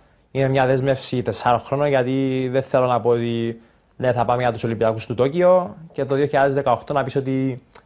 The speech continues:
«Ξέρεις, παιδιά, δεν κουράστηκα και θα ήθελα να σταματήσω». Όχι, αν πεις ότι θα πας, θα πας. Είναι τε-, τέσσερα χρόνια δέσμευσης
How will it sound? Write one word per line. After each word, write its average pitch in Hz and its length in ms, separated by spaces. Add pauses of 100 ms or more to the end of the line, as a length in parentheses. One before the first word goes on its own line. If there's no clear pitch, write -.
(160)
«Ξέρεις, 127 260
παιδιά, 120 760 (560)
δεν 120 400
κουράστηκα 131 760
και 117 460
θα 120 100
ήθελα 113 200
να 110 80
σταματήσω». 98 560
Όχι, 101 240
αν 120 220
πεις 127 140
ότι 127 340
θα 110 140
πας, 160 280
θα 120 140
πας. 107 180
Είναι 120 240
τε-, 120 260
τέσσερα 123 320
χρόνια 123 280
δέσμευσης 139 640